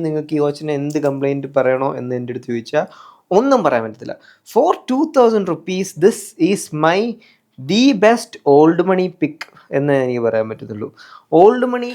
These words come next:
എന്നൊരു സംഭവം നിങ്ങളുടെ മൈൻഡിൽ ഉണ്ടെങ്കിൽ, I don't think you need to think or look anywhere else.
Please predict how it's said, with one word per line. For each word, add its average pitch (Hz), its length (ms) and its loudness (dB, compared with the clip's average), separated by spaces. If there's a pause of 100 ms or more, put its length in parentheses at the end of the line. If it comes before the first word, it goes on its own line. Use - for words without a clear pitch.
എന്നൊരു 190 300 -4
സംഭവം 165 300 -2
നിങ്ങളുടെ 156 280 -2
മൈൻഡിൽ 143 340 -2
ഉണ്ടെങ്കിൽ, 127 420 -2 (580)
I 147 120 6
don't 156 300 2
think 143 180 -4 (300)
you 135 100 2 (180)
need 131 200 0 (160)
to 139 60 0 (160)
think 139 220 0 (120)
or 135 80 4 (120)
look 123 140 -4 (120)
anywhere 131 420 2
else. 117 160 -6